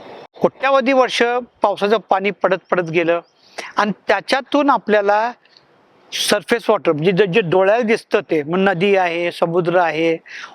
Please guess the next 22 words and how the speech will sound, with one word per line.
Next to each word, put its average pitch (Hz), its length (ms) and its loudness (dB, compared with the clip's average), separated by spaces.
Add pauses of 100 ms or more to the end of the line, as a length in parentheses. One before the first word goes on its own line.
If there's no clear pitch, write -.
ओढे 175 340 4
आहेत, 170 440 -2
सगळं 320 280 0
सगळं 208 200 0 (440)
हे 226 80 4
जे 226 140 2
डोळ्याला 196 320 2
दिसतं 170 360 -2
ते 247 60 2
पाणी 185 260 -2
दिसायला 151 280 -4
लागलं. - 240 -10 (600)
शिवाय 294 380 2
त्याच्या 277 260 0
बरोबरीनंच 247 800 0 (440)
निसर्ग 254 340 2
देवता 226 440 2
ह्या 226 200 0 (180)
मोकळ्या 196 360 2
जमिनीतून 208 680 0 (880)
जवळजवळ 220 200 4
पस्तीस 240 400 0